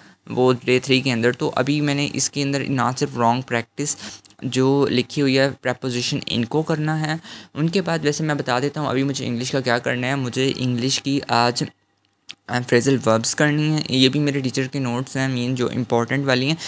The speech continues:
मेरे पास most of data हार्ड फॉर्म के अंदर भी है, क्योंकि लास्ट ईयर मैंने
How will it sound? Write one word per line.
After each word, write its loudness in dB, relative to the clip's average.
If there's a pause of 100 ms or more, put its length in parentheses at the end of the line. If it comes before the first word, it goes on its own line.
(220)
मेरे 0
पास 0
most 2
of 2
data 2 (340)
हार्ड 0
फॉर्म -2
के -2
अंदर -2
भी -2
है, -2
क्योंकि -6 (300)
लास्ट 0
ईयर 0
मैंने 0